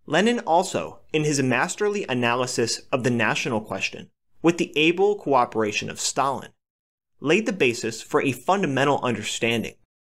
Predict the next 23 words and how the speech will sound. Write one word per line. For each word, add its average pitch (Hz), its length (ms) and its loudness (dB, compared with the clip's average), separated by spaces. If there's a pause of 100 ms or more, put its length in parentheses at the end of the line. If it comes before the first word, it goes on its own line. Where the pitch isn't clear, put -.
(100)
of 156 140 0
the 139 60 -4
black 131 340 0
question 101 460 -8
in 123 140 -2
the 123 60 0
United 95 340 -2
States, - 560 -4 (640)
a 147 80 -2
problem 165 640 0 (120)
that 135 140 -6
had 131 220 -4
baffled 147 420 0
left-wing 113 420 -2
thinkers - 600 -4 (160)
up 185 180 2
to 127 80 -12
that 98 240 -10
time. 113 320 -8 (1200)
With 170 140 4
his 240 260 0
historic 180 500 0
doctrine 139 540 -4